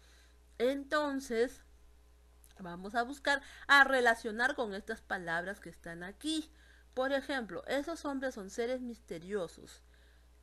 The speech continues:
Entonces podemos poner, de repente, esos hombres son seres ocultos, seres secretos. Puede ser, claro, si, si de repente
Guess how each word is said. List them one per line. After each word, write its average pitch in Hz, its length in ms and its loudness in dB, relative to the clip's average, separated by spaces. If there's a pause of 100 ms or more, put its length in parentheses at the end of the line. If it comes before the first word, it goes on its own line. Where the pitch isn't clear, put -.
(100)
Entonces 240 680 -8
podemos 208 440 -8
poner, 233 440 -6 (280)
de 233 100 6
repente, 233 720 0
esos 277 300 -4
hombres 262 340 -4
son 311 300 0 (1900)
seres 277 560 0
ocultos, 269 800 -4
seres 247 340 -2
secretos. 240 760 -4 (400)
Puede 220 340 0
ser, 277 320 -2 (560)
claro, 208 520 2
si, 175 200 -16
si 185 160 -12
de 180 80 -4
repente 277 640 -4